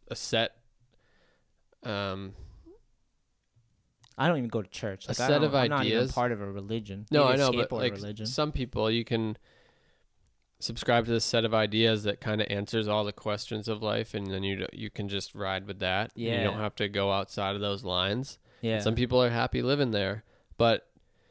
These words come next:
Speaker 1: I notice with people like that, um, you know, sometimes people I've met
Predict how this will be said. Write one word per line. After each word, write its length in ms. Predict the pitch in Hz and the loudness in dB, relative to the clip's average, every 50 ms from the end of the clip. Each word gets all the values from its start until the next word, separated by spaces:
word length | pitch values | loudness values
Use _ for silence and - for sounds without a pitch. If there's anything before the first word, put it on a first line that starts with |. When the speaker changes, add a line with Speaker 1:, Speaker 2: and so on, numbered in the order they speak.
| _ _ _ _ _ _ _ - - | _ _ _ _ _ _ _ -10 -4
Speaker 1:
I 80 | - 120 | -2 0
notice 400 | 113 120 123 143 160 160 - - | 4 6 6 6 6 4 2 2
with 300 | 143 131 120 117 120 117 - - - - - - - _ _ - | 2 2 2 2 -2 -6 -6 -10 -14 -16 -20 -20 -20 _ _ -16
people 360 | - - 131 131 - 135 123 117 | -4 -2 -2 2 4 4 4 4
like 220 | 110 107 107 - | 4 2 0 -2
that, 360 | - 101 101 98 98 101 - - _ _ _ _ _ _ _ _ _ _ _ _ _ _ _ _ | -4 -2 0 0 0 -2 -2 -6 _ _ _ _ _ _ _ _ _ _ _ _ _ _ _ _
um, 500 | 123 107 101 98 92 95 95 95 95 - - _ _ _ _ _ _ _ | -2 0 0 2 0 0 -2 -4 -6 -10 -14 _ _ _ _ _ _ _
you 100 | 113 104 | -10 -10
know, 180 | 92 87 - - - - _ _ _ _ | -10 -10 -12 -14 -18 -20 _ _ _ _
sometimes 920 | - - - 110 101 101 - - 95 92 90 92 95 - - - - - - _ | -6 -2 0 0 0 0 -2 -2 -2 -2 -2 -4 -4 -6 -8 -10 -12 -14 -8 _
people 260 | - 113 - 110 104 | -2 0 2 4 4
I've 200 | 98 98 101 98 | 4 4 2 0
met 300 | 104 101 95 98 - - | 0 0 0 0 -2 -4